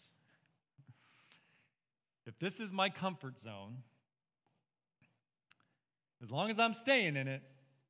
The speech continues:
the Holy Spirit doesn't need to meet me. But if I get out here and I start talking about Jesus,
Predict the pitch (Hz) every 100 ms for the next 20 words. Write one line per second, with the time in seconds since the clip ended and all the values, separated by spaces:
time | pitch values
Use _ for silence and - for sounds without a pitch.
0 | - 127 143 131 135 123 117 107 110 107
1 | 104 104 104 92 92 _ _ _ _ _
2 | _ _ _ _ _ _ _ _ _ _
3 | _ _ _ 123 120 185 196 220 226 226
4 | 262 196 147 135 151 135 143 156 160 -
5 | - _ _ _ _ _ _ _ _ _
6 | - - 180 240 247 277 208 320 233 220